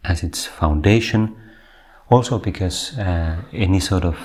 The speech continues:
reaching out and evangelization and speaking about God and just,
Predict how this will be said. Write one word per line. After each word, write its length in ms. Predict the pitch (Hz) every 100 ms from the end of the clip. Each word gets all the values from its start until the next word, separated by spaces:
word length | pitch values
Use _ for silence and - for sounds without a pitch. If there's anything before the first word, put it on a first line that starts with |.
| -
reaching 420 | 87 87 - 90
out 500 | 95 95 95 95 95 -
and 340 | 85 82 82
evangelization 1000 | 90 82 98 101 98 95 92 95 92 -
and 240 | 82 80 78
speaking 420 | - 110 104 107
about 360 | 92 95 90 -
God 400 | 90 87 87 85
and 180 | 80 80
just, 220 | 82